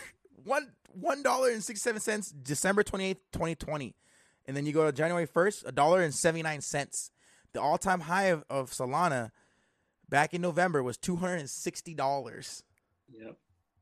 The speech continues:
Speaker 2: And that's what excites me too, bro, 'cause, like, right now I have much more money to play with when shit does hit the fan, you know?
Speaker 1: Yes, yes.
Speaker 2: And that's what excites me, my bro. And I, I'm just,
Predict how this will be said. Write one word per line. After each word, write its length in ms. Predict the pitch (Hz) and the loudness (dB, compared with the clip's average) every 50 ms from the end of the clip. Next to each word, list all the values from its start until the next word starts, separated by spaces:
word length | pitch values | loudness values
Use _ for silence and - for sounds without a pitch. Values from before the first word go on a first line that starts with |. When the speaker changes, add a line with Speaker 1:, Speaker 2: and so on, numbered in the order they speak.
| _ _ _ _ _ _ _ _ _ _ _ _ _ - - - - _ - | _ _ _ _ _ _ _ _ _ _ _ _ _ -20 -20 -20 -12 _ -2
Speaker 2:
And 160 | 143 147 147 | 0 2 6
that's 240 | 175 208 240 - - | 6 6 6 6 6
what 160 | 226 233 - | 4 6 6
excites 480 | 190 185 - - - 190 185 196 185 - | 6 4 4 4 4 6 6 6 6 4
me 120 | 165 147 - - - | 2 2 2 2 2
too, 140 | - 185 175 156 | 2 4 4 4
bro, 280 | 170 170 180 185 180 | 4 6 6 6 6
'cause, 240 | - - 156 139 143 | 4 2 -2 0 2
like, 200 | 156 160 156 - - - - - - _ _ _ - | 2 0 0 -2 -6 -14 -18 -20 -20 _ _ _ -2
right 260 | 135 156 170 180 160 | 4 6 6 6 6
now 260 | 180 190 190 202 180 165 | 4 4 4 6 6 4
I 80 | 160 | 4
have 340 | 143 160 190 190 190 180 - - _ _ - | 6 8 8 8 8 6 0 -8 _ _ -16
much 440 | 123 120 127 143 165 180 180 - 185 | -10 -4 0 2 2 2 2 0 0
more 200 | 175 170 170 156 | 0 2 2 2
money 380 | 143 139 139 147 160 170 165 160 | 2 2 4 4 4 4 4 2
to 120 | - 156 147 - - | 0 -4 -6 -6 -6
play 180 | - 139 147 151 | 0 4 4 4
with 220 | 151 180 185 185 185 - _ _ _ _ - - - - - _ _ _ _ _ _ _ _ _ _ _ _ _ _ _ - | 6 4 2 2 0 -6 _ _ _ _ -20 -20 -20 -20 -20 _ _ _ _ _ _ _ _ _ _ _ _ _ _ _ -8
when 260 | 127 127 139 143 143 | 0 4 4 4 4
shit 200 | 143 - 160 143 | 4 4 2 4
does 180 | 139 143 135 - | 4 4 2 2
hit 140 | 135 127 - | 0 -4 -4
the 80 | 127 | -6
fan, 360 | - - 127 117 113 110 - - _ _ _ - | -8 -6 -4 -4 -4 -6 -8 -14 _ _ _ 2
you 120 | 135 143 | 6 8
know? 160 | 147 151 165 | 8 8 8
Speaker 1:
Yes, 540 | 180 180 135 127 - - - - - - _ _ _ _ | 6 4 0 -6 -12 -14 -14 -16 -16 -18 _ _ _ _
yes. 640 | 110 110 113 117 110 104 98 - - - - - _ _ - | -20 -18 -16 -14 -14 -14 -16 -16 -16 -18 -18 -20 _ _ -4
Speaker 2:
And 340 | 139 135 135 131 120 113 - - | -2 0 0 0 0 -2 2 4
that's 280 | 147 151 151 - - | 6 6 6 6 4
what 140 | 151 139 135 | 4 4 4
excites 420 | 123 - - - - 139 143 - | 2 0 -2 -2 -2 -2 0 0
me, 100 | 147 139 | 0 0
my 180 | 135 135 127 127 | 2 2 2 2
bro. 280 | 123 120 127 131 139 127 | 0 0 0 2 2 2
And 160 | 131 135 139 | 2 0 0
I, 180 | 127 107 127 | 0 -2 -2
I'm 120 | 151 170 170 | -2 -2 -4
just, 200 | 196 196 - | -6 -8 -10